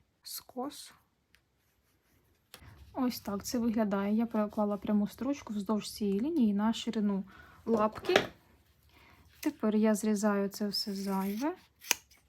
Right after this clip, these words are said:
Вивертаю.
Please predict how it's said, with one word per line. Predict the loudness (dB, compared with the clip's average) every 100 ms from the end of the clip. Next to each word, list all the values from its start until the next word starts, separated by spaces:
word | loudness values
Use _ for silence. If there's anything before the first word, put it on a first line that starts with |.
| _ _ _ _ -20 -20 _ _ _ -4 -4 4 8 10 8 0 -18 _ _ _ -20 -20 -20 -20 -20 -12
Вивертаю. | -6 -2 0 0 -2 0 4 4 2